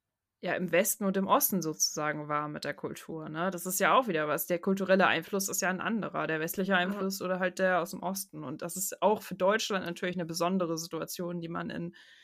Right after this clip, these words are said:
Speaker 1: Ländern wie den U S A nicht hatte, wo man vielleicht eher eine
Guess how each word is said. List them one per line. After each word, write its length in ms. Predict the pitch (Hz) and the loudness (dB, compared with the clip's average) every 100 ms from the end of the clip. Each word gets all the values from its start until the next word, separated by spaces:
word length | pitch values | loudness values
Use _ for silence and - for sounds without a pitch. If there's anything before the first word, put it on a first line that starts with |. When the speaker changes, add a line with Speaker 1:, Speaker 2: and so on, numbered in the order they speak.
| - - - - | -20 -20 -18 -2
Speaker 1:
Ländern 260 | 180 180 | 2 4
wie 140 | 185 190 | 4 4
den 160 | 185 | 4
U 100 | 185 | 4
S 140 | 196 165 | 4 6
A 100 | 196 | 4
nicht 160 | 240 | 6
hatte, 220 | 254 214 | 6 6
wo 80 | 202 | 6
man 160 | 202 196 | 4 4
vielleicht 420 | 196 185 190 196 | 4 6 6 4
eher 380 | - 185 180 - | 4 6 6 4
eine 480 | 120 170 156 156 | -2 -2 0 -2